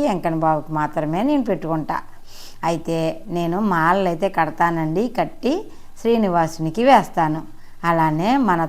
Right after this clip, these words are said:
తోటలో ఇవాళ మంచి పండు అయితే ఉందండి, ముగ్గుపోయి.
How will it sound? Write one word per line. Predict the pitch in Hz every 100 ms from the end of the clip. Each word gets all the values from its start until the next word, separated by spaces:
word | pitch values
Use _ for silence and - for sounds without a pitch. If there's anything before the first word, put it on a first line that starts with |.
| 160
తోటలో | 156 156 202 196
ఇవాళ | 196 175 156 156 165
మంచి | 185 170 180 214 220 285
పండు | - - 175 180
అయితే | 180 190
ఉందండి, | 170 175 170 170 165 202
ముగ్గుపోయి. | 190 170 175 240 247 214 175 214